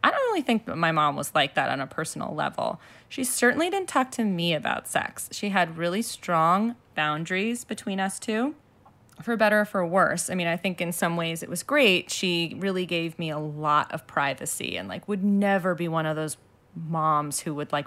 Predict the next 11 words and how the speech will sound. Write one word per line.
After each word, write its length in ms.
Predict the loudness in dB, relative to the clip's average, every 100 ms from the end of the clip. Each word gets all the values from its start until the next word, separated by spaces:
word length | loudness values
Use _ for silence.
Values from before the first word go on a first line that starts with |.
| -4
ransack 760 | 2 2 2 0 2 2 2 0
my 140 | 0
room 560 | 0 0 -2 -2 -4 -8
to 120 | -6
find 300 | -2 -2 -2
my 80 | -4
diary 640 | 0 2 0 -2 -2 -2
or 80 | -2
anything 300 | -4 -8 -10
like 200 | -12 -10
that. 360 | -8 -4 -4